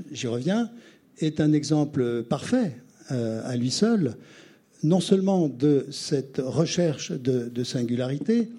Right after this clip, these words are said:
mais de cette amplitude de recherche. Car chez les génies, comme on les appelle, encore une fois, moi je mets toujours des guillemets à ce mot. Mentalement, je mets des guillemets devant vous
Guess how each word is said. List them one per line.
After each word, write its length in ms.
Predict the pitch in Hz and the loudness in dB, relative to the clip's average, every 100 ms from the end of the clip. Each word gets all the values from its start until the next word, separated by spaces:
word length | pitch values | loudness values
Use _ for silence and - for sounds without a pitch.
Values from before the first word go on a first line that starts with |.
| - - - _ _ | -20 -20 -20 _ _
mais 380 | 147 190 170 - - | 2 4 2 -4 -8
de 380 | 131 156 151 147 | 2 4 6 2
cette 300 | - 151 147 | 0 -2 0
amplitude 840 | 220 214 220 190 190 254 247 120 101 107 - _ _ _ _ _ _ - - | 2 2 2 0 4 4 4 0 -6 -10 -20 _ _ _ _ _ _ -20 -6
de 600 | 143 139 127 120 120 131 - - | -2 0 -2 -2 -4 -6 -16 -14
recherche. 640 | 120 135 - 117 - - 185 | -6 -6 -4 -8 -10 -16 -8
Car 360 | 165 151 127 - _ _ _ _ _ - - 90 | -4 -4 -6 -14 _ _ _ _ _ -20 -20 -14
chez 440 | - 180 165 151 175 | -6 0 0 0 -4
les 520 | 151 147 139 139 131 | -2 -2 0 -2 -2
génies, 400 | 127 151 202 240 | 2 4 6 4
comme 200 | 143 123 | 2 0
on 40 | |
les 180 | 120 120 | 0 -2
appelle, 260 | 139 214 165 | -4 -2 -2
encore 200 | 165 165 | 2 0
une 80 | |
fois, 160 | 160 202 | 2 2
moi 140 | 175 | 2
je 100 | 151 | 4
mets 200 | 151 156 | 4 4
toujours 260 | 151 165 175 | 2 2 2
des 100 | 139 | 0
guillemets 260 | 131 139 151 | 0 2 2
à 80 | 123 | 0
ce 140 | 151 | -2
mot. 240 | 143 175 175 - - - _ _ 233 - 196 - 208 | 0 0 -4 -14 -20 -20 _ _ -20 -14 -12 -8 -2
Mentalement, 760 | 170 165 180 165 160 156 170 | 0 2 0 0 0 2 2
je 100 | 156 | 2
mets 160 | 143 151 | 2 2
des 100 | 139 | 0
guillemets 400 | 135 135 151 160 | 0 2 2 2
devant 260 | 135 131 127 | 0 0 0
vous 300 | 143 175 | 0 0